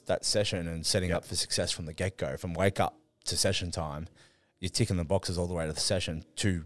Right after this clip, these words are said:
Speaker 1: give yourself the best chance of a good session or training session to capitalize
Speaker 2: Yeah.
Speaker 1: on that hour or two hours.
Speaker 2: You're either doing that or you're getting up and training first thing in the morning.
Speaker 1: Yeah.
Speaker 2: So that you can get it done.
Speaker 1: Yep.
Speaker 2: And then you've got everything else. So,
Speaker 1: And then
Speaker 2: like,
Speaker 1: there's
Speaker 2: Reece prepping for Holzfäller.
Speaker 1: Yep.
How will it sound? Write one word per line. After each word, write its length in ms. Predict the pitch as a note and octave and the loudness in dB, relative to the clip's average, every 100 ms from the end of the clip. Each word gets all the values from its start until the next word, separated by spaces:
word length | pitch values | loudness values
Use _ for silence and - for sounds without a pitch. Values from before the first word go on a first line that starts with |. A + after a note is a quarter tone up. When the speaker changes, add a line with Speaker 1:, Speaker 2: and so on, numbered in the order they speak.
| - | -2
Speaker 1:
give 160 | G2+ E2+ | 2 2
yourself 320 | E2+ E2 D#2+ | 2 2 -2
the 80 | F2 | -6
best 300 | - E2 - | 0 0 0
chance 300 | - F2+ E2+ | -4 -4 -4
of 100 | - | -10
a 40 | - | -10
good 240 | F#2 D#2 | -10 -4
session 300 | - E2+ D#2+ | -4 -2 -4
or 80 | D2+ | -6
training 300 | - D#2 D#2 | -6 -6 -4
session 260 | - D#2+ - | -6 -6 -8
to 60 | |
capitalize 540 | - G2+ - F2 E2 F2 | -6 -6 -4 -2 0 0
Speaker 2:
Yeah. 60 | |
Speaker 1:
on 40 | E2+ | -2
that 140 | E2 | -4
hour 240 | D#2+ D#2+ D#2 | -2 -2 -4
or 80 | D2 | -6
two 200 | - D2+ | -6 -6
hours. 380 | D#2 B1+ E2 - _ - | -6 -8 -10 -12 _ -4
Speaker 2:
You're 140 | G#2+ | 2
either 160 | A2+ G#2+ | 4 4
doing 320 | F2+ F#2+ F#2+ | 2 2 2
that 160 | F2+ F2+ | 2 2
or 60 | |
you're 120 | F2 E2+ | -2 -2
getting 260 | F2+ F2 | -2 -2
up 140 | E2+ F2 | -4 -4
and 100 | E2+ | -4
training 300 | E2 E2 D#2 | -4 -4 -8
first 260 | D2 D2 | -6 -6
thing 120 | D#2+ | -6
in 60 | D2 | -8
the 60 | D2 | -12
morning. 320 | C2+ A#1+ - _ - | -16 -20 -20 _ 4
Speaker 1:
Yeah. 140 | A2 - - - _ - | 4 4 -12 -20 _ -6
Speaker 2:
So 200 | - G2+ | 0 2
that 80 | F2 | 0
you 120 | F2 | -6
can 80 | F2+ | -4
get 140 | F2+ | -4
it 100 | E2 | -2
done. 340 | F2+ E2 D#2+ D#2+ _ _ - | 0 0 -2 -10 _ _ 2
Speaker 1:
Yep. 280 | - - - | 2 2 -6
Speaker 2:
And 160 | G2 | -4
then 180 | F#2+ F2+ | -2 -2
you've 120 | E2+ | -4
got 220 | E2 D#2+ - F#2 | -4 -6 -6 -10
everything 360 | D#2+ D2 E2 | -10 -8 -6
else. 280 | D2 C#2+ - - _ _ | -6 -6 -10 -12 _ _
So, 140 | - - | 2 6
Speaker 1:
And 100 | A2 | 8
then 60 | |
Speaker 2:
like, 60 | G2+ | 8
Speaker 1:
there's 240 | F#2+ F2+ | 6 4
Speaker 2:
Reece 440 | G#2 F#2+ - - - _ _ | 2 2 -2 -4 -8 _ _
prepping 300 | - F2+ F2+ | -6 -4 -4
for 300 | G2 F2+ E2+ - | -2 -2 -2 -4
Holzfäller. 540 | F#2 E2 - A1+ B1+ | -6 -6 -6 -8 -6
Speaker 1:
Yep. 120 | F#2 | -6